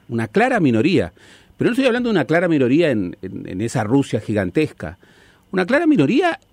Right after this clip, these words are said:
en las fuerzas revolucionarias. Eh, eran minoritarios respecto a los mencheviques, de Kerensky. Eran francamente minoritarios si uno incorporaba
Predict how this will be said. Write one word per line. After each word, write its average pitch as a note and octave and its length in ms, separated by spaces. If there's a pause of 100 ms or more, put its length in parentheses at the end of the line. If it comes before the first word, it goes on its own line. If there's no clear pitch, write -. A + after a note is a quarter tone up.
en A2 100
las G2+ 120
fuerzas G#3 260
revolucionarias. A2 1080 (1040)
Eh, F#2 540
eran G3 200
minoritarios C#3 720
respecto B2+ 360
a - 20
los C3 100
mencheviques, G#2 840
de D2+ 120
Kerensky. C3 640 (580)
Eran G#2+ 1300 (200)
francamente F3 480
minoritarios F#3+ 540
si - 120
uno G3 160
incorporaba D3 1000